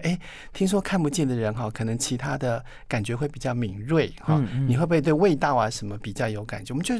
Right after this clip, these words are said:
Speaker 1: 乱聊。
Speaker 2: 嗯，嗯。
Speaker 1: 聊聊呢，他就说：“啊，其实他最，印象最深刻的味道是面包的味道。”
Speaker 2: 嗯。
Speaker 1: 那我说：“为什么呢？”说：“因为他其实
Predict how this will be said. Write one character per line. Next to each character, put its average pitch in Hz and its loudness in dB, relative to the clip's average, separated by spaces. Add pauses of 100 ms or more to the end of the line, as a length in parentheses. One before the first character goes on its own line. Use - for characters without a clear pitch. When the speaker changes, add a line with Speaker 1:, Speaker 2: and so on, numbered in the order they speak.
(120)
Speaker 1:
乱 226 4
聊。 127 -2
Speaker 2:
嗯， 147 2
嗯。 143 0
Speaker 1:
聊 185 6
聊 190 6
呢， 190 6
他 185 0
就 196 4
说 175 2 (540)
：“啊， 113 0
其 - 0
实 147 2
他 147 2 (140)
最， 160 4 (360)
印 220 6
象 196 4
最 170 4
深 160 2
刻 156 2
的 120 2
味 160 4
道 123 4
是 135 -2
面 151 2
包 104 -4
的 98 -8
味 104 -10
道。” - -10
Speaker 2:
嗯。 143 4
Speaker 1:
那 165 -2
我 151 0
说 190 0
：“为 220 6
什 143 2
么 110 -2
呢？” 107 -6
说 185 -4
：“因 208 2
为 220 4
他 214 0
其 160 -4
实 147 -2